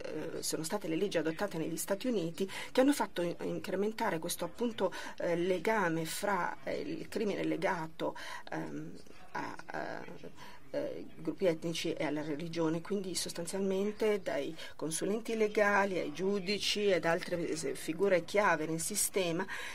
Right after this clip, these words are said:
Evidentemente questi elementi devono tenerli in mente, ehm, nell'emettere, eh, politiche. E, e qui un altro statement del P M, eh, John Ashcroft,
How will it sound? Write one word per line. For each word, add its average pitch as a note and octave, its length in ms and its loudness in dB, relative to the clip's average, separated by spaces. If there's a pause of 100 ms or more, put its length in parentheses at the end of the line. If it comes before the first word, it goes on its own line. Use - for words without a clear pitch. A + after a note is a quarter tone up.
Evidentemente C4 960 6
questi F#3 520 0
elementi F#3 600 0
devono E3+ 280 0
tenerli F#3 440 0
in G#3 180 2
mente, E3 600 2 (1080)
ehm, D#3+ 560 0
nell'emettere, E3+ 760 0 (180)
eh, D#3+ 520 -6 (280)
politiche. E3+ 800 0
E, D3 260 2
e - 140 -6
qui B3+ 400 6
un F3 180 0
altro F#3+ 220 2
statement F#3+ 760 2
del D#3+ 180 0
P F3+ 140 -6
M, F3 480 6
eh, E3 880 0
John F3 260 0
Ashcroft, F3 920 0